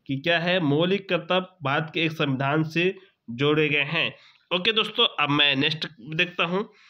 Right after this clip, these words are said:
क्वेश्चन नंबर पाँच। क्वेश्चन नंबर पाँच कहता है कि कथन ए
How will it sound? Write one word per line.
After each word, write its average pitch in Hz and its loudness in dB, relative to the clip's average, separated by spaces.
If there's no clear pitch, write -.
क्वेश्चन 165 0
नंबर 170 2
पाँच। 151 0
क्वेश्चन 190 0
नंबर 240 4
पाँच 208 -2
कहता 185 0
है 175 2
कि 202 -6
कथन 180 0
ए 185 2